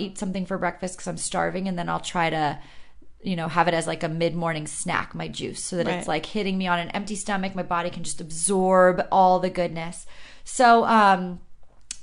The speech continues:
Speaker 1: a little trick that I learned before I get into any little recipes is when I'm at Erewhon, for example, or Juice Served Here or Press Juicery or any of those places,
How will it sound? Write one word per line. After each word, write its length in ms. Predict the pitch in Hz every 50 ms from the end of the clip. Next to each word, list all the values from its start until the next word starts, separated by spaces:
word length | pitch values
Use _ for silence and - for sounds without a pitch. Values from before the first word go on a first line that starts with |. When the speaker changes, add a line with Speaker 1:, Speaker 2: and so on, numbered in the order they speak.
| - - -
Speaker 1:
a 60 | - 214
little 260 | 220 254 254 247 226
trick 320 | 233 - - - 311 320 311
that 160 | 247 240 220
I 100 | 208 196
learned 400 | 190 175 180 165 151 156 175 190
before 300 | 190 190 190 - 208 196
I 60 | 185 180
get 140 | 185 180 170
into 180 | 180 170 185 190
any 240 | 160 170 170 175
little 220 | 170 170 165 165 165
recipes 580 | 175 175 170 - - - - 175 175 170 - -
is 280 | - 202 196 185 185 - - - - - - - - - - - - - - - - - - - - - - -
when 200 | - 240 262 262
I'm 320 | 269 262 269 277 285 285 -
at 260 | - 226 226 220 - -
Erewhon, 500 | 208 196 190 185 180 180 170 165 165 175
for 120 | - - -
example, 600 | - - - - - 190 - - - - - - -
or 460 | 202 202 196 190 185 180 175 175 - 190
Juice 240 | - 220 214 202
Served 240 | - - 196 185 180
Here 240 | - - - - -
or 60 | 180
Press 260 | - - 214 202 185 -
Juicery 440 | 185 180 - - - 160 170 165 175
or 40 |
any 200 | - - 220 240
of 80 | 226 190
those 160 | 190 185 175
places, 580 | - - 180 170 165 - - - - 190 190